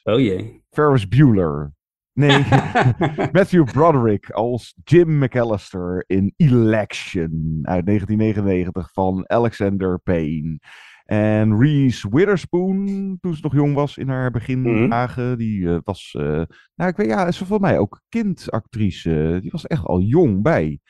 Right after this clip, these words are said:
Speaker 2: weet niet hoe
Speaker 1: Hmm.
Speaker 2: oud ze was in negenennegentig, misschien zo rond de twintig of zo. Maar die speelt, eh, in deze Election het strebertje,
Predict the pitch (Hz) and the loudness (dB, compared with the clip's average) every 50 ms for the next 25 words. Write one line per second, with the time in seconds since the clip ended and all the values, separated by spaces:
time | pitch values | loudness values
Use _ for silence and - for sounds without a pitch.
0 | _ _ _ _ _ - - 175 170 156 147 - - 131 135 135 - - 143 123 | _ _ _ _ _ -4 -2 2 4 6 6 6 6 4 0 0 -2 -4 -6 -4
1 | 131 127 117 - - - - - - _ _ - - 120 123 123 123 113 117 113 | -4 -4 -4 -6 -14 -20 -20 -20 -20 _ _ -8 -4 -2 -2 -2 -2 -2 -2 -2
2 | 117 123 135 151 147 147 151 151 131 135 120 - - 120 107 98 98 104 101 104 | -2 -2 -2 -2 -2 -4 -4 -6 -6 -8 -8 -4 -2 -2 0 2 2 2 2 0
3 | 107 92 - - _ - 120 139 151 151 156 - - 123 - - 139 131 127 135 | -2 -4 -6 -10 _ -2 -2 -2 0 -2 -6 -8 -10 -14 -8 -2 0 0 2 2
4 | 127 120 110 - - - - - 120 123 - - 143 131 107 - 98 123 127 123 | 0 0 -4 -6 -10 -20 -12 -8 -6 -4 2 2 2 2 2 0 2 2 4 4
5 | 120 120 127 127 135 127 104 120 120 117 117 117 110 - 120 120 123 120 - - | 4 4 4 2 2 2 0 0 0 0 2 0 0 0 0 -2 -2 -2 -4 -6
6 | - 120 117 113 107 - - - - - 151 147 175 196 202 190 156 170 160 143 | -6 -4 -4 -4 -4 -6 -8 -14 -2 -2 2 2 2 2 2 2 2 2 2 0
7 | _ - 147 143 143 - | _ -2 0 0 0 -2